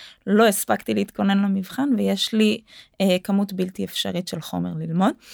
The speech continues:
ואז, אה, בנקודה הזאת, בהתחלה פשוט הייתי יושבת ובוכה וממררת על מר גורלי, ועל זה שאני בחיים לא אצליח במבחן, ותמיד בסוף,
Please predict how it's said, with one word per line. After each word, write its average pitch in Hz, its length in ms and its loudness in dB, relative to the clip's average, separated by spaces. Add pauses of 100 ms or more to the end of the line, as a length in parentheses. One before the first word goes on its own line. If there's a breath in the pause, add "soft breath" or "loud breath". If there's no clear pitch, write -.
(440 loud breath)
ואז, 233 260 6
אה, 302 140 6 (120)
בנקודה 214 460 4
הזאת, 320 360 0
בהתחלה 208 480 0
פשוט 226 360 0
הייתי 226 520 2 (120)
יושבת 170 680 0 (360)
ובוכה 202 520 0
וממררת 208 680 2
על 196 80 0
מר 190 240 0
גורלי, 196 560 -2
ועל 185 200 0
זה 185 140 -2
שאני 175 360 -2 (600 soft breath)
בחיים 233 340 4
לא 226 40 6
אצליח 208 300 -2
במבחן, 190 440 -2
ותמיד 220 440 0
בסוף, 254 520 0